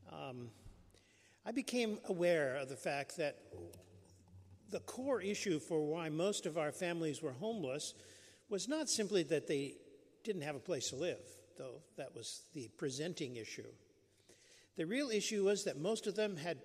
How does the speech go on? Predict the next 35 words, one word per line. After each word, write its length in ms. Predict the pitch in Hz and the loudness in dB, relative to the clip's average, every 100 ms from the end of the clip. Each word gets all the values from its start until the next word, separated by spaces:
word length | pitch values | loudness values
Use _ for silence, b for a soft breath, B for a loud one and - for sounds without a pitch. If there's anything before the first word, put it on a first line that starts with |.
| - - - - | -14 -20 -16 -10
become 500 | 165 - 220 208 208 180 | -8 -6 -2 -2 -2 -2
unraveled 880 | 214 196 180 165 147 123 110 104 - B B B B B B - - | 0 0 -2 -2 -4 -4 -6 -10 -18 B B B B B B -16 -6
from 340 | 170 160 156 | -2 0 -2
the 120 | 151 147 | -2 -2
fabric 600 | - 170 165 170 165 165 | -2 -4 -2 -2 -2 -4
of 100 | 123 | -6
human 300 | 147 139 117 | -6 -6 -6
society. 560 | 101 - 110 107 - - _ _ _ _ _ _ b b b b b _ | -6 -8 -8 -12 -16 -20 _ _ _ _ _ _ b b b b b _
They 280 | 160 156 151 123 - | -2 0 -2 -8 -6
had 300 | 170 165 143 | -2 -2 -2
no 280 | 151 156 170 | -2 0 0
support 520 | 156 - - 160 - | 0 -4 -2 -2 -2
networks. 560 | 143 139 160 - - - | -6 -6 -8 -8 -10 -8
They 160 | 151 | -6
had 300 | 143 156 151 139 | -6 -6 -6 -4
no 200 | 151 147 | -4 -4
friends 400 | - 156 147 165 | -4 -4 -4 -4
that 120 | 139 | -4
wanted 340 | 147 147 143 | -4 -4 -2
them 140 | 147 147 | -2 -2
around 300 | 139 143 143 | -4 -4 -4
anymore, 480 | 143 135 143 156 165 | -4 -4 -4 -4 -4
no 200 | 135 135 | -6 -6
family 520 | - 147 151 151 147 | -4 -4 -2 -2 -2
that 180 | 139 139 | -2 -2
would 120 | 139 | -2
embrace 480 | 135 120 147 151 - | -2 -2 -2 -2 -4
them, 260 | 175 165 | -4 -4
no 160 | 135 127 | -2 -4
church 500 | - 175 180 175 - | -4 -2 -2 -4 -6
that 160 | 131 127 | -4 -4
would 200 | 135 - | -6 -2
take 240 | 147 - | -2 -2
them 180 | 131 151 | -4 -2
in, 260 | 180 180 | -2 -2